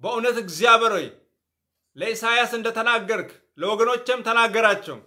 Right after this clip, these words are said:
«መንገዴ ከእግዚአብሔር አልፋለች፣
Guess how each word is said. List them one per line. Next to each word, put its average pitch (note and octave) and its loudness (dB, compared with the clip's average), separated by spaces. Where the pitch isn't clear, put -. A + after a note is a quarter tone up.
«መንገዴ F3 -8
ከእግዚአብሔር G3 -2
አልፋለች፣ F#3 -4